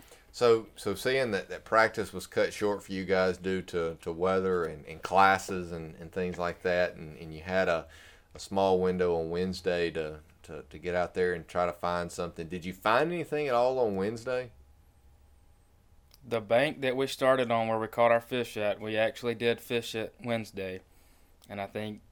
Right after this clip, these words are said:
Speaker 2: one of us caught one right there, but we, we really had no idea what we were sitting on. That was the only bite we had. And so I just, when we was running down the lake that morning, I just thought, "Well, that's where we're gonna start. If we get a bite, we get a bite. If not, I'll do something different."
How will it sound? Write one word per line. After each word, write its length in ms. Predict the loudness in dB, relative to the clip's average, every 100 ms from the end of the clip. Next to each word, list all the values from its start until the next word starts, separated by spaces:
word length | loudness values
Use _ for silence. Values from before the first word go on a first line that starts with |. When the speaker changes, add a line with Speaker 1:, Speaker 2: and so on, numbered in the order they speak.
| -20 -20 -12
Speaker 2:
one 240 | -4 -4
of 120 | -4
us 140 | -6 -4
caught 280 | 0 0 2
one 280 | 0 0
right 220 | -4 -6 -4
there, 220 | -4 -4
but 300 | -4 -6 -4
we, 100 | -8
we 180 | -6 -2
really 240 | 0 2
had 160 | 0 0
no 160 | 2
idea 300 | 2 4 0
what 140 | 0 -2
we 80 |
were 100 | -4
sitting 300 | -4 -4 -4
on. 160 | -6 -6
That 100 | -8
was 80 | -6
the 80 | -6
only 160 | -4
bite 240 | 2 2 2
we 80 |
had. 460 | 2 4 6 4 0 -14 -20 -20 -20 -20 -20 -20 -20 -16 -8
And 200 | -8 -6
so 200 | -2 0
I 100 | -2
just, 360 | -4 -8 -10 -18 -20 -18 -6
when 100 | -2
we 60 |
was 100 | 0
running 220 | 2 2
down 180 | 2 4
the 60 | 6
lake 160 | 4
that 120 | 4 2
morning, 240 | 0 -2
I 120 | -4
just 160 | -6 -4
thought, 180 | -2 -2
"Well, 80 |
that's 140 | -2 -2
where 80 | -2
we're 100 | -2
gonna 160 | -4
start. 380 | 0 6 6 6
If 160 | -4 -10
we 80 | -4
get 140 | -4
a 20 |
bite, 300 | 0 2 2
we 80 | -2
get 100 | -6
a 60 | 2
bite. 280 | 6 6
If 160 | 4 -2
not, 220 | -2 0
I'll 100 | 0
do 120 | -2
something 240 | -4 -4 -2
different." 380 | -2 -4 -12